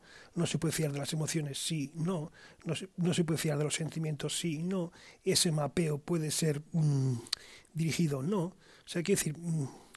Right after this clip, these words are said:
todo se relaciona con todo, hay neurotransmisores, hay sustancias químicas, en el fondo somos un pozo de sustancias químicas. Así es como lo ve el, eh, profesor Damasio.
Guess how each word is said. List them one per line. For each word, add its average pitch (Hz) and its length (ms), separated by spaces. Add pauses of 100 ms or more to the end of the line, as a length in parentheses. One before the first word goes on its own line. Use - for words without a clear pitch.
(440)
todo 214 180
se - 140
relaciona 170 400
con 156 180
todo, 175 240
hay 160 120
neurotransmisores, 151 840
hay 185 60
sustancias 175 460
químicas, 147 460
en 175 60
el 170 100
fondo 185 300
somos 170 320
un 151 160
pozo - 340
de 147 80
sustancias 170 640
químicas. - 540 (420)
Así - 280
es - 120
como 151 240
lo 139 100
ve 190 220 (640)
el, 185 400
eh, 139 300
profesor 135 420
Damasio. - 580